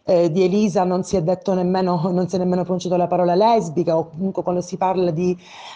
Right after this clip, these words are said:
amare le donne si fa sempre in una dimensione di, di anomalia, o di Adriana, eh, che, eh, le, i giornali titolavano che non aveva mantenuto la promessa di lasciare la casa. Eh, quindi noi abbiamo voluto innanzitutto lo scorso lunedì,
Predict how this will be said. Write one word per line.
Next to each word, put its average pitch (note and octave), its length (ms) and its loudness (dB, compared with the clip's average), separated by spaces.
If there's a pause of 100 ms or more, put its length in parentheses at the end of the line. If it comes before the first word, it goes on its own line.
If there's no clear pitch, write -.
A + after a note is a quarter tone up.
amare F3+ 280 2
le F3+ 140 4
donne G3+ 480 4
si E3+ 120 -8
fa F3+ 120 -2
sempre F#3 340 -4
in E3+ 60 0
una E3+ 80 0
dimensione F3 580 0
di, F3+ 260 2 (380)
di E3 160 0
anomalia, F3+ 720 4
o F3+ 80 4
di F3+ 200 0
Adriana, F3+ 800 2 (260)
eh, F3+ 140 0
che, F#3+ 460 2
eh, E3+ 600 -4
le, E3+ 260 -2
i E3+ 180 -2
giornali G3 400 2
titolavano F3+ 680 2
che F#3 120 -2
non F3 100 -2
aveva F3 160 2
mantenuto E3+ 400 -4
la E3 100 0
promessa F#3 440 -2
di D#3+ 100 0
lasciare E3 380 -2
la E3 120 0
casa. D#3 520 -4 (680)
Eh, G#3+ 520 6
quindi C4+ 240 4
noi B3 180 6
abbiamo G3 320 2
voluto G#3 300 2
innanzitutto B3+ 960 2
lo F3 140 2
scorso G3+ 380 -4
lunedì, G3 640 0